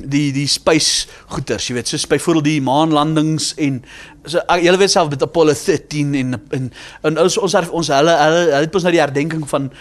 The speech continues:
Neil Armstrong, wat ons op die maan geland en al die goed. Maar ek is heavy gefassineerd met, met, met dit, jy weet, met sterrekunde. Ek praat nie van sterrewiggelary nie, ek praat van, jy weet,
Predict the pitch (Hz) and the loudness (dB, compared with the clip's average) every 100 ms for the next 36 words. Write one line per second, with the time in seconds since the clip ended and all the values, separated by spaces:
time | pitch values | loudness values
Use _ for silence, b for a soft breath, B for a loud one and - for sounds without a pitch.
0 | B B B 143 139 151 151 151 - 156 | B B B -2 0 2 2 0 0 0
1 | 139 131 - 127 139 143 139 131 127 139 | 0 -4 -8 -8 -6 -6 -6 -4 -2 -2
2 | 139 135 135 131 139 135 139 B B - | -2 -4 -4 -4 -4 -4 -8 B B -4
3 | 277 - 190 262 240 214 - 190 180 170 | -2 2 2 2 0 -4 -2 0 -2 -2
4 | 160 - B - 143 139 143 139 123 - | -4 -4 B -4 -2 -2 -2 -4 -2 -2
5 | 120 - 123 127 127 135 - - 175 - | -4 -4 -8 -6 -4 -2 -2 -4 -8 -4
6 | 139 117 107 - 196 233 226 175 - B | -4 -2 -6 -2 -2 -2 -2 -4 -6 B
7 | B - 170 165 156 131 156 135 127 135 | B -2 2 2 0 0 2 2 0 -2
8 | 113 131 120 165 156 - 151 139 127 127 | -4 -8 -6 -2 -2 0 -2 0 -2 -2
9 | 143 - | -4 -6